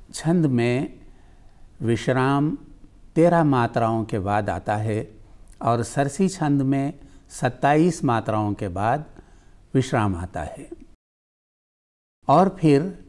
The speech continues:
ان دونوں بحروں کا اختتام بھی ایک جیسا ہوتا ہے، یعنی آخر میں ایک گرو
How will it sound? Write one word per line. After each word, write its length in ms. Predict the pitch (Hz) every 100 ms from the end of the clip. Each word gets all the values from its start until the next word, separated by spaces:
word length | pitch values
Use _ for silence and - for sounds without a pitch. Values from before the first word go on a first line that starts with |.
| -
ان 260 | 156 156 127
دونوں 340 | 143 196 202
بحروں 420 | 147 131 147 147
کا 320 | - 117 95 - -
اختتام 600 | 135 - 127 117 131 170 156
بھی 340 | 151 131 285 - - - - -
ایک 220 | 147 156
جیسا 380 | 117 110 - 101
ہوتا 380 | 104 98 107 98
ہے، 260 | 101 98
یعنی 440 | 104 104 101 98 101 - - -
آخر 460 | - 107 - 156 160
میں 340 | 110 101 104 - - - - - - - - -
ایک 320 | 123 113 107 110
گرو 340 | 143 165